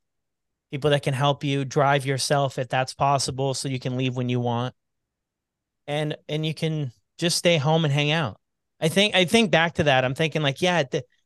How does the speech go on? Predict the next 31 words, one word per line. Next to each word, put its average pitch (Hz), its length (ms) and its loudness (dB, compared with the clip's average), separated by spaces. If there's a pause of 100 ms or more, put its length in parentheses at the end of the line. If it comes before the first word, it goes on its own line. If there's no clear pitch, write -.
(120)
they 175 80 0
do 202 220 0
sell 185 380 4
it. 143 140 2
It 147 80 0
is 180 160 2
sold 170 400 4
as 135 180 2
this 139 200 -2
big 139 240 -2
day 143 180 0
to 135 80 0
let 139 260 0
loose 139 300 -2
and 127 120 -8
celebrate 135 540 -2 (580)
coming 151 220 2
in 147 100 0
the 139 60 -2
new 139 160 -2
year. 143 220 0
And 127 80 -2
I'm 131 80 -6
thinking, 160 360 -2
when 175 160 0
I 180 80 2
used 165 300 -2
to 147 60 -2
do 185 200 0
that, 107 280 -2 (120)
there, 165 220 -2